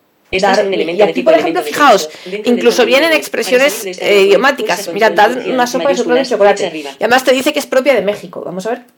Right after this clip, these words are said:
Speaker 1: Devolver una persona a otra el mismo trato que le ha dado. Cuando o Y o que le decía semejante disparate no se pudo contener y le dio una sopa con su propio chocolate.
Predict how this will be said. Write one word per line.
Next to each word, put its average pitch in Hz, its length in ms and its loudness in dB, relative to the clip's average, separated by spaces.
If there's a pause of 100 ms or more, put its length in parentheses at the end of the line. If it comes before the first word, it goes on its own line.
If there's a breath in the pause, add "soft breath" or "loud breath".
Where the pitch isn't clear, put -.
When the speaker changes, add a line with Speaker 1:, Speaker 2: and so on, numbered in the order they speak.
(120)
Speaker 1:
Devolver 190 400 -4
una 196 100 -4
persona 175 340 -4
a 160 40 -2
otra 165 180 -4
el 156 80 -4
mismo 170 240 -8
trato 165 220 -6
que 156 80 -8
le 151 80 -4
ha 147 40 -4
dado. 151 360 -6
Cuando 180 220 -4
o 202 40 0
Y 190 260 -4
o 185 120 -4
que 202 80 -6
le 196 80 -4
decía 185 240 -4
semejante 170 420 -8
disparate 160 400 -6
no 170 60 -6
se 165 140 -10
pudo 165 180 -6
contener 160 320 -6
y 165 40 -6
le 156 100 -6
dio 165 120 -4
una 156 100 -6
sopa 156 240 -8
con 156 120 -8
su 156 120 -12
propio 156 280 -8
chocolate. 143 540 -10